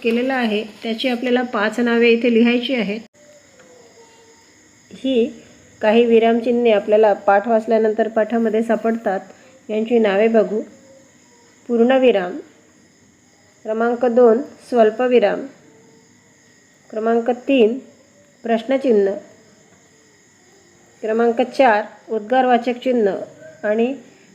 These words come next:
क्रमांक पाच, एकेरी अवतरण चिन्ह. कृती क्रमांक चार, चार, पाठात आलेली विशेषणे शोध व त्यांचा वापर करून वाक्य तयार कर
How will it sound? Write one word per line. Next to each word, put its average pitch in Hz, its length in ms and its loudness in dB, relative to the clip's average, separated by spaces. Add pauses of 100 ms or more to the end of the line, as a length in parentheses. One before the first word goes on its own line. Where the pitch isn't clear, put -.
क्रमांक 226 400 -2
पाच, 226 340 0 (260)
एकेरी 233 500 -2 (120)
अवतरण 214 400 -2 (340)
चिन्ह. 196 300 -2 (1900)
कृती 240 260 -4
क्रमांक 277 440 2
चार, 277 480 2 (140)
चार, 240 260 4
पाठात 233 500 -2
आलेली 254 420 0
विशेषणे 262 640 -2
शोध 247 420 -4
व 247 140 0
त्यांचा 240 420 0
वापर 254 340 0
करून 254 300 0
वाक्य 226 400 -2 (100)
तयार 240 280 2
कर 202 240 -2